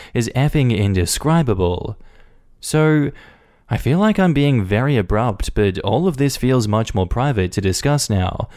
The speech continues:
but I can't effing believe it took me this long.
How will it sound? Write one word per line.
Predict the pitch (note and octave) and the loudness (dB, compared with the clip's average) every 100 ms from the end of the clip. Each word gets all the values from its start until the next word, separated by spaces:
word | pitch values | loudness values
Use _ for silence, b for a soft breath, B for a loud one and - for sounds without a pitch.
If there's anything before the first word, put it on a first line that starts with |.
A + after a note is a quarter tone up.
| B B | B B
but | - | -4
I | A#2+ | -2
can't | B2 D#3 F#3 F3 | 0 2 2 2
effing | C3 C3+ C3+ | 0 0 0
believe | G2 F#2 C3 A2 | 2 2 2 0
it | F#2 | -2
took | - A#2 A2+ | -2 -2 0
me | A2+ | 0
this | G2+ F2 - | 0 -2 -2
long. | G#2 A2+ F#2+ F#2 - | -2 0 0 -6 -10